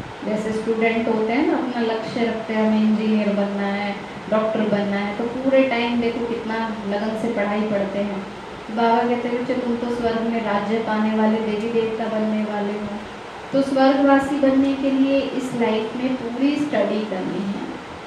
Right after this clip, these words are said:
वरदान बाबा ने दिया, मास्टर रचयिता की स्टेज द्वारा, मास्टर रचयिता की स्टेज द्वारा आपदाओं में भी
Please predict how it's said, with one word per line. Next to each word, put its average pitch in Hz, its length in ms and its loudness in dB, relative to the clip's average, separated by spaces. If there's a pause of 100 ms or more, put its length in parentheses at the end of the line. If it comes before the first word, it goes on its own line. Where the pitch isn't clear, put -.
(360)
वरदान 226 480 2
बाबा 220 320 2
ने 214 80 0
दिया, 208 440 -2 (720)
मास्टर 262 920 2
रचयिता 254 800 2
की 254 640 0
स्टेज 254 640 2
द्वारा, 202 680 0 (1120)
मास्टर 220 500 4
रचयिता 277 600 6
की 262 300 0
स्टेज 254 460 2
द्वारा 208 560 0 (840)
आपदाओं 247 960 4
में 220 320 2
भी 220 320 4